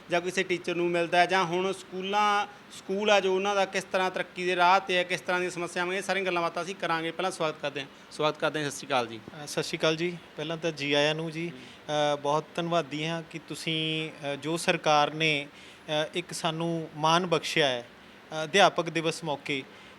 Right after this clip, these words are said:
Speaker 2: ਉਸ ਨੂੰ ਕਵਰੇਜ ਵਾਸਤੇ ਤੇ ਸਾਡੇ ਸਰਕਾਰੀ ਸਕੂਲਾਂ ਨੂੰ, ਅ, ਜੋ ਸਾਡੀ ਅਸਲੀ ਦਿੱਖ ਹੈ, ਉਹਨੂੰ ਦਿਖਾਉਣ ਲਈ ਅੱਜ ਸਾਡੇ ਵਿਹੜੇ 'ਚ ਪਹੁੰਚੇ ਹੋ। ਜੀ ਆਇਆਂ ਨੂੰ ਜੀ।
Speaker 1: ਪਹਿਲਾਂ ਤਾਂ ਅਸੀਂ ਵੀ ਤੁਹਾਨੂੰ ਬਹੁਤ ਬਹੁਤ ਵਧਾਈ ਦਿੰਦੇ ਹਾਂ ਆਪਣੀ, ਅ,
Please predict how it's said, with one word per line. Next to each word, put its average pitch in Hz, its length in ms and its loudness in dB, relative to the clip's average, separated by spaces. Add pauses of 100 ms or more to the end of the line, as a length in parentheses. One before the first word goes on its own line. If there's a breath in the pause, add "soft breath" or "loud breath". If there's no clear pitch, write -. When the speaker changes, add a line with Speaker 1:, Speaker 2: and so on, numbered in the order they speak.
(140)
Speaker 2:
ਉਸ 180 340 0
ਨੂੰ 180 140 -4
ਕਵਰੇਜ 165 380 4
ਵਾਸਤੇ 151 480 0 (280)
ਤੇ 160 100 -4
ਸਾਡੇ 160 300 0
ਸਰਕਾਰੀ 175 480 2
ਸਕੂਲਾਂ 196 380 -2
ਨੂੰ, 175 240 -6 (240)
ਅ, - 20 -8
ਜੋ 160 220 -4
ਸਾਡੀ 170 340 -4 (100)
ਅਸਲੀ 214 240 0
ਦਿੱਖ 156 280 0
ਹੈ, 135 140 -2 (140)
ਉਹਨੂੰ 185 160 -6
ਦਿਖਾਉਣ 175 340 -2
ਲਈ 143 180 -2
ਅੱਜ 135 160 -6 (160)
ਸਾਡੇ 147 280 -4
ਵਿਹੜੇ 151 220 0
'ਚ 175 80 -10
ਪਹੁੰਚੇ 151 320 -10
ਹੋ। 165 100 -10 (200 loud breath)
ਜੀ 156 160 0
ਆਇਆਂ 117 180 0
ਨੂੰ 104 120 -14
ਜੀ। 107 200 -18
Speaker 1:
ਪਹਿਲਾਂ 170 260 -6
ਤਾਂ 170 320 -4
ਅਸੀਂ 165 180 -6
ਵੀ 165 60 -4
ਤੁਹਾਨੂੰ 160 220 -4
ਬਹੁਤ 151 160 -2
ਬਹੁਤ 160 120 0
ਵਧਾਈ 151 240 2
ਦਿੰਦੇ 131 220 -6
ਹਾਂ 135 60 -2
ਆਪਣੀ, 135 200 -8
ਅ, 135 420 -12